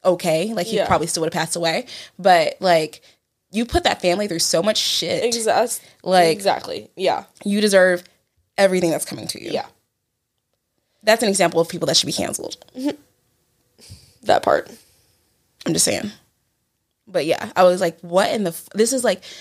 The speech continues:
Speaker 1: um, a real life, "I know what you did last summer."
Speaker 2: Yeah.
Speaker 1: And I was just like, "Props
Speaker 2: Oof.
Speaker 1: to that sister, 'cause if I ever die, I want my sisters and my best friends better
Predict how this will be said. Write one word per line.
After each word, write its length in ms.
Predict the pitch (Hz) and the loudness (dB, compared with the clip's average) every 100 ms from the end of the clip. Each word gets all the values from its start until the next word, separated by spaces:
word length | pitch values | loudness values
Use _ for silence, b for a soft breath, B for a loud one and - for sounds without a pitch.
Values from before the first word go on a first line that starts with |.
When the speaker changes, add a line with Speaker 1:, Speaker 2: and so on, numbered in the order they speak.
| B B B B - | B B B B -4
Speaker 1:
um, 420 | 185 175 175 160 - _ _ - | 2 4 2 -2 -10 _ _ -4
a 120 | 185 | 0
real 320 | 165 170 196 190 | 0 2 2 4
life, 440 | 170 165 165 - - | 4 2 -2 -10 -6
"I 120 | 175 | -2
know 100 | 156 | -2
what 140 | 165 165 | -2 -4
you 40 | |
did 140 | 156 - | -4 -4
last 220 | 180 - | -6 -8
summer." 240 | - - | -10 -6
Speaker 2:
Yeah. 240 | 208 185 196 _ _ _ _ _ _ _ _ - | 0 0 -2 _ _ _ _ _ _ _ _ -10
Speaker 1:
And 80 | 170 | -6
I 20 | |
was 80 | 151 | -6
just 120 | - | -4
like, 220 | 165 - _ | -6 -6 _
"Props 280 | - 359 440 | 0 2 2
Speaker 2:
Oof. 60 | 311 | 4
Speaker 1:
to 40 | |
that 140 | 247 214 | 0 0
sister, 400 | 208 196 - - | -6 -6 -4 0
'cause 380 | 190 165 - - | 0 0 -4 -6
if 160 | 190 190 | -4 0
I 160 | 220 | 2
ever 180 | 240 254 | 2 2
die, 280 | 254 247 247 | 2 2 2
I 120 | - | 0
want 300 | 202 214 190 | 0 0 -2
my 100 | 170 | -2
sisters 320 | - 254 233 | -4 -4 -6
and 60 | 226 | -4
my 80 | 196 | -2
best 180 | 208 - | -2 -2
friends 220 | 214 196 | -4 -2
better 260 | 165 165 | -4 -4